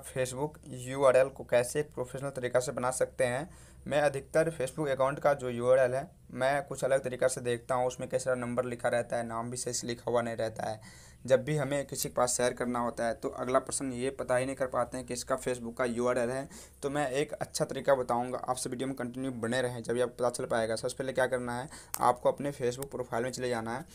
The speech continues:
जब मैं Facebook प्रोफाइल में आया, ठीक है, आने के बाद यहाँ पे क्या करना है, थ्री डॉट है, यहाँ पे टच करना है। यहाँ पे टच करने के बाद आप सब देख रहे हैं कि योर प्रोफाइल लिंक, ठीक है। उसके बाद देख सकते हैं कि यहाँ पे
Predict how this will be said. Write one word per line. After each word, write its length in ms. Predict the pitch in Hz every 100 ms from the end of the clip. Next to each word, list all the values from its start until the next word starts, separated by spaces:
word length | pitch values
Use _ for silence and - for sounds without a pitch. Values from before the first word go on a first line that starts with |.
| - -
जब 140 | 120 131
मैं 160 | 143
Facebook 360 | - 131 131 151
प्रोफाइल 380 | - - 123 123
में 200 | 143 147 - - - - -
आया, 300 | 120 120 107
ठीक 280 | - 139 127
है, 60 | -
आने 220 | 127 127
के 60 | 135
बाद 260 | 123 117 120 - - - 113
यहाँ 240 | 117 123
पे 160 | 147 143
क्या 140 | 139 127
करना 260 | 131 120
है, 80 | 127
थ्री 180 | - 143
डॉट 260 | 127 113 113
है, 140 | 110 110 - -
यहाँ 200 | 117 120
पे 100 | 127
टच 180 | 127 -
करना 260 | 123 123
है। 160 | 123 165 - - - -
यहाँ 120 | 123
पे 100 | 127
टच 100 | 139
करने 160 | - 139
के 40 |
बाद 160 | 139 135
आप 160 | 131 123
सब 160 | 135
देख 220 | 123 123 117
रहे 80 |
हैं 240 | 113 120 180 - - - -
कि 120 | 139
योर 240 | 123 135 156
प्रोफाइल 500 | 139 139 - 127 143
लिंक, 220 | 120 110 -
ठीक 220 | 143 151
है। 140 | 113 - - 139
उसके 200 | - 131
बाद 180 | 131
देख 200 | 139 127
सकते 260 | - - 135
हैं 140 | 123 135
कि 100 | 131
यहाँ 200 | 123 123
पे 160 | 151